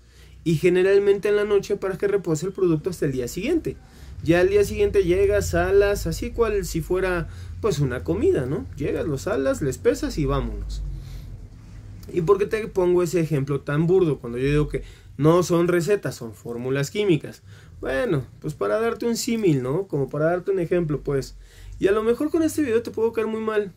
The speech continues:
pero si te quedaste estos veintiún minutos, te prometo que por lo menos aprendiste varias cosas que vas teniendo como errores dentro de la fabricación de producto de limpieza, si eres principiante.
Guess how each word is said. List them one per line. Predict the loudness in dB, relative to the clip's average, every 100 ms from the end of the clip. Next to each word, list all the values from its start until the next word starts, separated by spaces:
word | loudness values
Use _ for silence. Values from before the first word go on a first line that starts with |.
| _
pero | 2 2
si | 2
te | -2
quedaste | 0 -2 0 0
estos | 0 0
veintiún | 0 0 0 0
minutos, | 2 2 0 -4 -6 -10 -20 -20 -20 _
te | 0 2
prometo | 2 0 -4
que | -6
por | 0 2
lo | 2
menos | 2 2 0
aprendiste | 0 0 0 0 2
varias | 4 2 0
cosas | -4 -4 -4 -4
que | -2 -2
vas | 0 -2
teniendo | 0 2 2 2
como | 2 2
errores | 4 4 2 2
dentro | 0 2
de | 0
la | 0
fabricación | -4 -8 -8 -8 -6
de |
producto | -4 -4 -2 0
de |
limpieza, | 0 2 2 0 -6 -20 -18
si | -12 0 4
eres | 4 2
principiante. | 0 0 2 2 0 0 -6